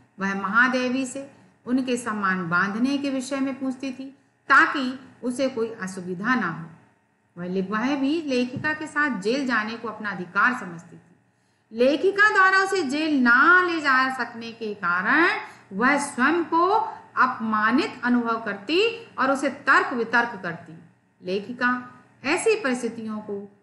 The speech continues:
विषम मानती है, किंतु उसके अंतिम समय को सोचकर लेखिका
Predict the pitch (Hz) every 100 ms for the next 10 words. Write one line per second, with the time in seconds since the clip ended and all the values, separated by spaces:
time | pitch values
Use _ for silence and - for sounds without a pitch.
0 | _ 190 214 214 349 285 226 202 190 202
1 | 190 185 185 185 _ - 330 370 330 277
2 | 262 262 - - 277 277 254 233 - 269
3 | 339 466 440 320 254 233 240 233 226 208
4 | 208 202 196 196 - - 214 247 254 240
5 | 196 190 190